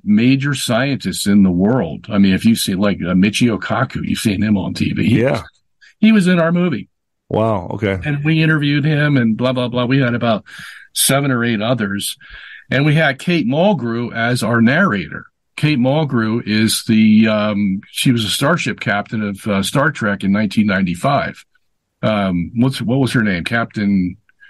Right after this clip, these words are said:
Speaker 1: Janeway. Captain
Speaker 2: Okay.
Speaker 1: Janeway. <laughs> She was our moderator.
Speaker 2: Really?
Speaker 1: Not
Speaker 2: So does
Speaker 1: moderator.
Speaker 2: Michio Kaku believe in the geocentric model?
Speaker 1: Well, no, because he knows that it's possible, that it's viable scientifically,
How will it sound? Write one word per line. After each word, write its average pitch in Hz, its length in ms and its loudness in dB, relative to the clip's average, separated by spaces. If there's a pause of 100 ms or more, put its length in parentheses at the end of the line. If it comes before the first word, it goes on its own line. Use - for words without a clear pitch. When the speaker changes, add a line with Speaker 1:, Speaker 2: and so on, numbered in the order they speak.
(180)
Speaker 1:
Janeway. 127 580 -2 (520)
Captain 123 300 -2
Speaker 2:
Okay. 104 80 -4
Speaker 1:
Janeway. 123 480 -2
<laughs> - 40 -16 (260)
She - 200 0
was 135 160 2
our 139 100 0
moderator. 127 720 -4 (220)
Speaker 2:
Really? 139 400 4
Speaker 1:
Not 113 200 -4
Speaker 2:
So - 100 -2 (100)
does 147 240 0
Speaker 1:
moderator. 175 280 0
Speaker 2:
Michio 202 40 -4
Kaku 196 600 -2 (200)
believe 160 260 2
in 180 80 0
the 170 100 2
geocentric 165 600 0
model? 180 460 -2 (340)
Speaker 1:
Well, 202 240 4 (100)
no, 175 600 0
because - 300 -4
he 214 200 4
knows 165 480 0
that 123 180 -2
it's 110 120 -8
possible, - 640 -4 (160)
that 120 100 2
it's 107 140 -4
viable 110 560 -2
scientifically, 107 840 -4